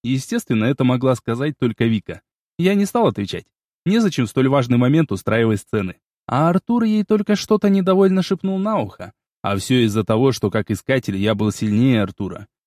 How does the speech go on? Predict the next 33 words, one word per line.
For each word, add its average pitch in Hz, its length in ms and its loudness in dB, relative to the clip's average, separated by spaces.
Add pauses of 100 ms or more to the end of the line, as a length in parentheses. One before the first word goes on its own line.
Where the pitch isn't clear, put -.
(120)
И 170 80 0
это 202 240 2
оспаривать 202 500 2
ему 196 160 2
было 196 240 2
бы 196 140 2
весьма 196 280 0
проблематично. 190 880 -2 (340)
Что 226 220 0
говорить, 233 400 0
все - 280 -2
показатели 214 500 -2
налицо. 185 560 -2 (400)
А 98 100 -2
лидер 131 300 0
в - 60 -12
таких 113 320 -2
отрядах 107 400 -2
как 95 180 -6
раз 110 180 0
зачастую 104 520 -2
самый 110 320 2
сильный 110 380 0
воин. 117 340 -2 (460)
Но 208 120 0
и 226 60 0
перехватывать 220 600 0
власть 233 260 -2
в 143 60 0
отряде 120 360 -2
я 160 120 0
не 180 100 -2
собирался. 175 600 -6